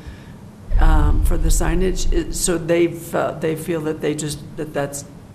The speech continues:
no longer how they wanna present the building. It's sort of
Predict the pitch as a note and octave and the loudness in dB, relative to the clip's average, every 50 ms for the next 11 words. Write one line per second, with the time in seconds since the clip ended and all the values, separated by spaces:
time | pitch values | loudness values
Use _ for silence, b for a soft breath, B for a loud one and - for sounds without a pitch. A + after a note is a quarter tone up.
0 | D#3+ E3 E3+ D#3 D#3 D#3+ E3 E3 D#3+ D#3+ D3+ C#3+ D#3+ D#3 D3 - D#3 D3+ D3+ D3+ | -8 -6 -2 0 0 0 0 0 -2 -4 -4 -2 -2 -2 -2 -4 -4 -4 -4 -2
1 | D3+ D3 D3 D3 D3 - D#3 D3+ D3 D#3 D3+ D3+ D3+ - - C#3+ C#3+ D3+ D3 D3 | -4 -4 -6 -6 -6 -4 -4 -4 -2 -2 -2 -2 -4 -4 -6 -6 -4 -2 -2 -2
2 | D3+ D#3 D#3+ D#3 D#3 D3+ D3+ D3 - - - - - D#3+ D3 D3 C#3+ C#3 - - | -2 -4 -4 -4 -4 -4 -4 -6 -6 -8 -10 -8 -6 -4 -4 -4 -4 -6 -8 -10